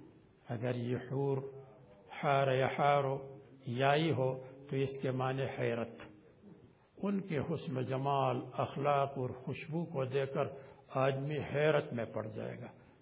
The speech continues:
آدمی حیران ہو جائے گا۔ اور وہ کسی کا شعر ہے،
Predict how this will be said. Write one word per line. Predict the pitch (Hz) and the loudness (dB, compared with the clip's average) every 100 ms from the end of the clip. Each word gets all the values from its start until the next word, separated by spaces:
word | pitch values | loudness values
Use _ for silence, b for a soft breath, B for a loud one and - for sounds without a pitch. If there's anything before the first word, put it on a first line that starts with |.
| - 127 | -10 -2
آدمی | 135 135 151 | 0 0 0
حیران | 139 135 139 147 160 - | 0 2 4 4 2 0
ہو | 120 | -2
جائے | 113 110 110 104 | -2 -2 -2 -4
گا۔ | 101 - B B B | -8 -12 B B B
اور | 120 123 135 | -2 2 2
وہ | 131 131 | 2 0
کسی | - - 139 | -4 -6 -4
کا | - | -2
شعر | 120 - 135 139 | -4 0 2 2
ہے، | 131 127 | 2 -2